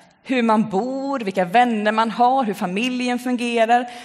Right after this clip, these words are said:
Vad gör jag på jobbet? Vilka skolresultat har jag? Har jag någon nådegåva? Eller vad det nu är. Och när jämförelsen kanske smyger sig på hos dig,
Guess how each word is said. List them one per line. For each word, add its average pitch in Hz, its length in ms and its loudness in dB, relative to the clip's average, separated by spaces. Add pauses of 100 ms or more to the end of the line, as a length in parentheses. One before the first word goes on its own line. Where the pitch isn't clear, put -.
Vad 202 120 -2
gör 202 120 -2
jag 196 140 0
på 196 60 -10
jobbet? 247 760 -4
Vilka 185 200 -2
skolresultat 208 1200 -2
har 208 300 4
jag? 214 180 2
Har 165 180 4
jag 180 100 2
någon 240 160 2
nådegåva? 208 840 0 (480)
Eller 180 200 -4
vad 156 180 -4
det 160 80 -6
nu 160 320 -4
är. 170 360 -10 (1200)
Och 240 100 2
när 262 80 6
jämförelsen 254 840 2
kanske 220 240 0
smyger 214 440 -2
sig 214 160 -6
på 262 340 -8
hos 185 200 -12
dig, 170 500 -6